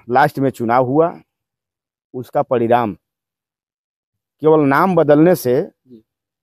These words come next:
Speaker 1: उसका परिणाम लोगों ने उनको दिया।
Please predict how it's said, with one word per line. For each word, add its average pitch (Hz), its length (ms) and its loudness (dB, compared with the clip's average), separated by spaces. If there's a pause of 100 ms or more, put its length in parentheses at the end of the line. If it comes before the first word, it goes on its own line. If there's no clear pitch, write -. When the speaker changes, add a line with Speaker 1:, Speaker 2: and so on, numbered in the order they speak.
(600)
Speaker 1:
उसका 147 300 0
परिणाम 151 440 0
लोगों 139 240 0
ने 151 80 0
उनको 139 260 -4
दिया। 117 340 -4